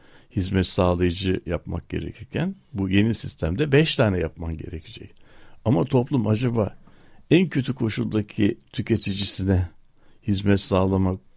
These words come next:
konusunu öneme almalı? Yoksa ya etkinlik önemli bir şeydir, şimdi bize buna bu kadar para harcamayalım, ee, bunu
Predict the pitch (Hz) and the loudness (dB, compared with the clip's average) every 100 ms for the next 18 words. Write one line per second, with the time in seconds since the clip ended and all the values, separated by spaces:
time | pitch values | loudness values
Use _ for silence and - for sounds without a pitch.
0 | _ - 87 98 - 95 - 98 107 196 | _ -4 -2 -2 -4 -4 2 4 6 4
1 | 180 170 160 175 202 - - - - 196 | 2 0 0 -2 -4 -10 -20 -12 2 4
2 | 185 - 113 147 - - - - 98 - | 4 2 0 0 -10 -20 -6 0 0 2
3 | 139 - 139 135 131 131 - - 110 110 | 0 2 2 4 4 2 -6 0 2 4
4 | 147 180 - 127 104 101 - 107 104 110 | 2 2 2 2 2 0 -2 -2 0 0
5 | 110 110 107 104 - 104 104 - 104 101 | 0 2 0 0 -2 0 -2 0 0 2
6 | 104 104 135 113 87 95 208 - - _ | 0 2 0 2 2 0 -4 -10 -20 _
7 | _ _ _ 87 87 90 - - - - | _ _ _ -6 -4 -6 -8 -8 -8 -8
8 | 117 131 143 151 | 0 4 4 2